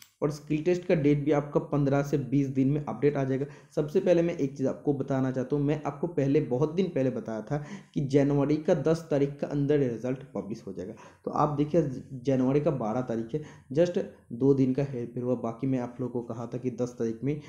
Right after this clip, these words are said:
रिजल्ट पब्लिश हो जाएगा। तो रिजल्ट finally आ गया है। जो स्टूडेंट इसमें शॉर्टलिस्टेड हुआ है उसके लिए तो अच्छा है, आप लोग तैयारी में जुड़े रहिए।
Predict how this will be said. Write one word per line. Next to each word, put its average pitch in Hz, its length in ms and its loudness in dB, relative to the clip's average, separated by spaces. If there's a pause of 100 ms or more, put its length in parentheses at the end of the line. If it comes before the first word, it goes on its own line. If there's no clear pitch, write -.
(180)
रिजल्ट 127 320 -2
पब्लिश 110 360 -4 (140)
हो 104 60 -8
जाएगा। - 320 -12 (400)
तो 151 220 2
रिजल्ट 147 340 4
finally 135 460 2 (140)
आ 139 160 -2
गया 127 180 -2
है। 156 160 -4 (320)
जो 131 140 2
स्टूडेंट 131 380 0
इसमें 120 260 -6
शॉर्टलिस्टेड 123 600 -4
हुआ 123 220 -4
है 143 180 -4
उसके 127 260 -8
लिए 113 100 -6
तो 160 100 -4
अच्छा - 360 -8
है, 143 140 -4
आप 110 180 -10
लोग 113 160 -6
तैयारी 107 300 -2
में 113 180 -6
जुड़े 113 220 -2
रहिए। 131 300 -4